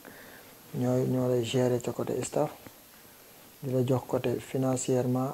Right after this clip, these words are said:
ak yooyu. Mais vraiment, liggéey la ñuy séq, muy maanaam mu soxla ma, fay ma comme ni muy fayee yeneen chanteurs yi, ñu liggéey.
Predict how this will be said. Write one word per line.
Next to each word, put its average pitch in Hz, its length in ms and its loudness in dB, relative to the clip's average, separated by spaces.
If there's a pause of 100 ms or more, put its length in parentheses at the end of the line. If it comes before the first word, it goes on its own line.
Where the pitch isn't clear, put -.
ak 127 120 -10
yooyu. 117 260 -4 (380)
Mais 123 100 -12
vraiment, 135 400 0 (960)
liggéey 131 320 10
la 127 80 6
ñuy 123 180 4
séq, 117 200 0 (360)
muy 123 180 -2
maanaam 123 420 4 (920)
mu 127 100 -2
soxla 127 320 6
ma, 135 180 8 (840)
fay 131 200 2
ma 127 160 4
comme 127 220 0
ni 131 140 2
muy 127 80 2
fayee 117 400 0 (540)
yeneen 120 360 -4 (140)
chanteurs 123 500 -2
yi, 139 100 -2 (1500)
ñu 123 100 -6
liggéey. 117 400 -4